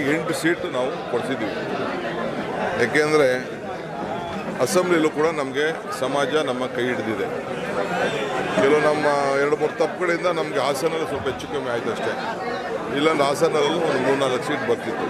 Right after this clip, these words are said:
So ಈಗ ನಾವು ಅತಿ ಹೆಚ್ಚು ಸೀಟನ್ನು ನಾವು ತೆಗೆದುಕೊಳ್ಳೇಬೇಕು. So ಇ-, ಇವತ್ತು ಈ ಸಂ-, ನಮ್ಮದು ಜಾತಿ ಮೇಲೆ ನಮ್ಮ ಪಕ್ಷ ಇಲ್ಲ,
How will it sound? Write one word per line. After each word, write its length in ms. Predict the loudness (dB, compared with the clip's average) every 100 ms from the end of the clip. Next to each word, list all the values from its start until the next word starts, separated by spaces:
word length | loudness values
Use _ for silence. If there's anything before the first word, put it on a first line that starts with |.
| -2 -2 -2 -2 -2 -2 -2 -4 -4 -2 4
So 140 | 6 6
ಈಗ 240 | 6 4
ನಾವು 280 | 2 2 0
ಅತಿ 160 | 0
ಹೆಚ್ಚು 280 | -2 2 2
ಸೀಟನ್ನು 640 | 2 -2 -2 -2 -4 -4 -2
ನಾವು 120 | 0
ತೆಗೆದುಕೊಳ್ಳೇಬೇಕು. 720 | 2 0 2 2 4 2 2 0 0 0 -2 -2 0 0 0 0 -2 -4 -4 -2 2
So 80 | 4 4 4
ಇ-, 180 | 2 2
ಇವತ್ತು 400 | 4 2 2 0 2 -2 -4 -6 -6 -6 -4 2 4 4 2
ಈ 20 | 0 2
ಸಂ-, 240 | 0 2 0 0 0 -2 -2 -4 -4 -4 -2 -2 0 0 0 2
ನಮ್ಮದು 300 | 2 4 4 4 2 0 -4 -6 -6 -4 -2 -2 -2 -6 -6 -6 -4 0
ಜಾತಿ 320 | 2 4 2 4
ಮೇಲೆ 220 | 2 2
ನಮ್ಮ 180 | 0 0
ಪಕ್ಷ 240 | -2 0
ಇಲ್ಲ, 220 | 0 0